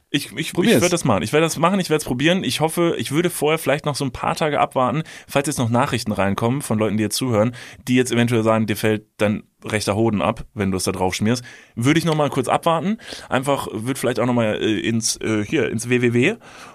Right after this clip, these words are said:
Speaker 1: und da noch mal reinschauen,
Speaker 2: Ja.
Speaker 1: was die so sagen. Weil es gibt ja immer Nebenwirkungen, ne?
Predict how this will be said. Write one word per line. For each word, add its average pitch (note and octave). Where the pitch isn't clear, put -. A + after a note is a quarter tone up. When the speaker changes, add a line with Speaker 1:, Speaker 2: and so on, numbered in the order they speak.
Speaker 1:
und C3
da C3
noch B2+
mal A#2
reinschauen, A#2
Speaker 2:
Ja. A#2
Speaker 1:
was A2+
die B2+
so A#2+
sagen. G#2+
Weil C3
es C#3+
gibt F#3+
ja F3
immer F3
Nebenwirkungen, A2
ne? A#2+